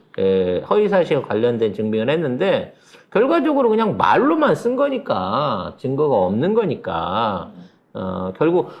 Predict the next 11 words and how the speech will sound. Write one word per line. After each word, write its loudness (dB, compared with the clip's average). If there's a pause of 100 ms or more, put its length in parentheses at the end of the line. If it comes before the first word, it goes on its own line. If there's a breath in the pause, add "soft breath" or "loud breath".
그와, 2
그와 2
관련된 0
걸로 2
해서 0
다른 2
걸로 4
해갖고 2
구속이 0
됐지, -2 (220 loud breath)
실제, 2